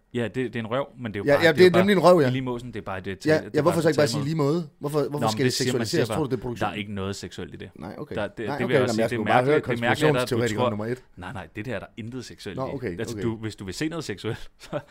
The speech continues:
Speaker 1: skal du
Speaker 2: Hvad?
Speaker 1: komme hjem til mig
Speaker 2: <laughs>
Speaker 1: senere.
Speaker 2: Okay.
Speaker 1: <laughs> Så skal du se, hvordan jeg ser Bachelorette.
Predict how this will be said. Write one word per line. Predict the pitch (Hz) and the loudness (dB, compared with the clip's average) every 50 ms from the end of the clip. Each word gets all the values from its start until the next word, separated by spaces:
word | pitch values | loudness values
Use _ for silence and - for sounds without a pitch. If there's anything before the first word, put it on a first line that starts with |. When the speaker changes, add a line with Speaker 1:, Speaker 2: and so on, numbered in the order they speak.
| - - - - - - - - | -20 -20 -20 -20 -20 -20 -20 -8
Speaker 1:
skal | - - 151 | -2 2 2
du | |
Speaker 2:
Hvad? | 156 | 2
Speaker 1:
komme | - 147 127 110 | 4 2 0 0
hjem | - - - - | 0 -2 -2 -2
til | - - 165 | -2 0 2
mig | 131 117 120 - - - | 2 2 2 2 2 4
Speaker 2:
<laughs> | 208 - | 4 6
Speaker 1:
senere. | 156 139 135 143 151 - 208 196 - | 6 6 6 6 4 4 2 0 0
Speaker 2:
Okay. | 233 - 185 180 - 180 | 0 -2 -2 -2 -2 -2
Speaker 1:
<laughs> | 185 170 208 - - 220 - - - 311 311 - - - - 349 349 269 - | 0 0 0 0 0 -2 -4 -2 -2 -4 -4 -6 -14 -10 -6 -6 -6 -4 -4
Så | - 165 | -6 -6
skal | 160 - 160 | -4 -2 0
du | 156 | 2
se, | 151 156 147 | 2 2 2
hvordan | 131 120 117 120 | 2 2 2 2
jeg | 123 123 127 | 4 2 4
ser | - 156 127 | 4 2 0
Bachelorette. | 104 113 110 - - 104 104 107 113 117 - | 2 0 -2 -2 -2 -2 0 2 4 4 2